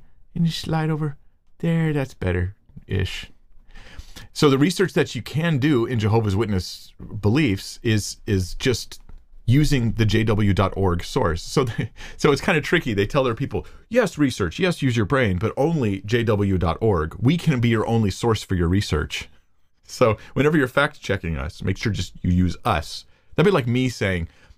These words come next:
"Guys, if you ever wanna fact check my teachings," me, Mike Winger, right? "Just make sure you check my videos only." And that's not real research. So not thinking for yourself actually is a Jehovah's Witness kind of thing.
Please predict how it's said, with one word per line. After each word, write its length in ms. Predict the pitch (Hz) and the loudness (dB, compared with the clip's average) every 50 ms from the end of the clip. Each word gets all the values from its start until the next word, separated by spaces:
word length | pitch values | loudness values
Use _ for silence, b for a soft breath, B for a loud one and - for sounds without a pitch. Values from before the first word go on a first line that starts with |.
| _ - | _ 0
"Guys, 220 | - 131 113 101 | 2 2 2 2
if 100 | 107 - | 0 -2
you 60 | 135 | 0
ever 80 | 139 151 | 0 0
wanna 160 | 143 120 110 | 0 0 0
fact 340 | - - 113 110 - - - | 0 0 0 0 -2 -6 -4
check 220 | - 113 95 - | -2 -2 0 2
my 160 | 95 90 82 78 | 0 0 0 -2
teachings," 520 | - - 98 92 - - - - - - | 0 -2 -2 -2 -2 -4 -8 -8 -8 -2
me, 160 | - 87 82 | 0 2 2
Mike 220 | 78 87 85 80 - | 4 2 2 0 -2
Winger, 260 | - - - - - - | -6 -8 -8 -8 -6 -4
right? 200 | 78 80 - b b b b b b b - - | -2 -2 -2 b b b b b b b -4 -2
"Just 160 | - 139 151 | 0 2 2
make 120 | 143 135 | 0 0
sure 160 | - - 143 | 0 0 0
you 120 | 123 110 107 | 2 0 0
check 240 | - - 123 - - | 0 -2 -2 0 0
my 220 | 87 87 85 82 | 0 0 2 0
videos 480 | 76 82 80 82 76 50 50 - - - | 0 0 -2 -2 -2 -4 -6 -6 -8 -6
only." 420 | - 80 80 78 62 58 - - b b b b b b b b b - | -2 -2 -2 -2 -2 -6 -8 -10 b b b b b b b b b -4
And 80 | - | -2
that's 160 | 151 156 151 | -2 0 0
not 180 | - 160 131 104 | 0 -2 -2 0
real 200 | 107 104 95 87 | 0 0 0 0
research. 540 | 78 85 92 104 - - - - - - - - - - _ _ _ _ _ _ _ _ _ _ _ _ _ - - | 0 -2 -4 -4 -6 -8 -10 -12 -14 -18 -20 -20 -20 -20 _ _ _ _ _ _ _ _ _ _ _ _ _ -14 -6
So 120 | - - 135 | -2 2 2
not 180 | 147 147 113 | 2 2 2
thinking 360 | - - 139 139 - 131 113 | -2 -2 -2 -2 0 0 0
for 140 | 98 - 107 | 0 0 0
yourself 340 | 95 87 85 - 95 87 92 | 0 0 0 -2 -2 0 0
actually 340 | 104 120 - - - 101 110 | 0 0 0 -2 -2 -2 -2
is 100 | 160 151 | -2 -4
a 40 | 113 | -4
Jehovah's 420 | - - 71 80 76 - - - | -6 -4 -4 -4 -4 -4 -6 -10
Witness 220 | - - - - | -10 -8 -10 -8
kind 140 | - - - | -6 -6 -4
of 60 | - | -4
thing. 120 | - - | -6 -8